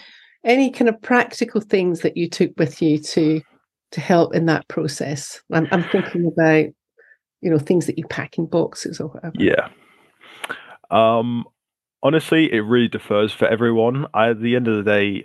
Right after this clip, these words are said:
Speaker 2: I suggest what, taking whatever makes you feel comfortable,
Speaker 1: Yeah.
Speaker 2: because you're gonna spend a lot of time in your dorm, so you might as well make it feel like home.
Speaker 1: Mm-hmm.
Speaker 2: I took my, um, P C, which was, um, a big thing to take and took up a lot of space in the car.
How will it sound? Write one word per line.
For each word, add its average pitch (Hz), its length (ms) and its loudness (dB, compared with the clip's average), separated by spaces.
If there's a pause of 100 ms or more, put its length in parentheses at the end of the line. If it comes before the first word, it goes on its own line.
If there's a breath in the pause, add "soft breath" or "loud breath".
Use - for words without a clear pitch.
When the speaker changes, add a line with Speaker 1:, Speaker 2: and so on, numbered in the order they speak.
Speaker 2:
I 107 40 -6
suggest 104 480 -4
what, 98 340 2 (280 soft breath)
taking 117 340 0
whatever 98 240 0
makes 92 240 -4
you 110 80 -6
feel 98 200 -4
comfortable, 107 560 0
Speaker 1:
Yeah. 107 80 -6
Speaker 2:
because 101 560 -2 (380 loud breath)
you're 113 100 2
gonna 101 180 2
spend 104 300 -4
a 101 60 0
lot 90 140 0
of - 80 -12
time 101 380 0
in 95 160 -6
your 101 100 -4
dorm, 101 280 -4
so 95 120 -6
you 98 100 -4
might 104 180 0
as 104 100 -8
well 92 140 -4
make 95 220 -8
it 110 120 -4
feel 98 220 0
like 90 160 0
home. 101 460 -2 (300 loud breath)
Speaker 1:
Mm-hmm. 165 100 0
Speaker 2:
I 117 120 4
took - 340 -2
my, 98 540 2
um, 98 560 -2 (120)
P 101 220 0
C, 101 360 0
which 98 240 -6
was, 95 200 -2
um, 92 320 -2
a 104 60 -6
big 110 240 -2
thing 92 200 -4
to - 80 -14
take 92 360 -2
and 95 140 -4
took - 140 -4
up - 80 -14
a 95 40 -6
lot 95 120 0
of 110 60 -4
space - 340 -2
in 104 40 -4
the 98 80 -4
car. 95 340 2